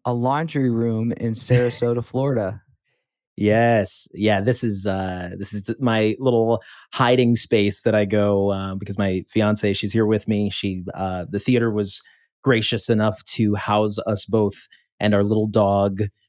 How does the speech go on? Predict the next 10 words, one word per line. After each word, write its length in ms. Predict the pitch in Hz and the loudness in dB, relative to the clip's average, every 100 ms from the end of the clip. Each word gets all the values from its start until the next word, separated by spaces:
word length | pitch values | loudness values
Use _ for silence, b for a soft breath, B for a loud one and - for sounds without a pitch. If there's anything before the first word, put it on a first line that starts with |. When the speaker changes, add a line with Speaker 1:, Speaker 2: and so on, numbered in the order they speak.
| - | -6
Speaker 2:
Jennifer 560 | 104 110 107 104 110 104 | 0 2 2 2 2 4
Lewis, 640 | 104 104 98 123 - - b b b b - | 4 4 2 0 -6 -12 b b b b -2
um, 560 | 95 92 90 87 85 - | 0 0 -2 -4 -6 -2
on 160 | 113 | 2
this, 280 | 113 104 - - | 2 0 -4 -4
on 100 | 117 | 2
this 160 | 117 113 | 2 2
journey. 500 | 123 120 117 107 92 | 2 4 4 2 2
And 180 | 110 104 | 0 2
she's 480 | - 113 104 98 | 2 2 0 -2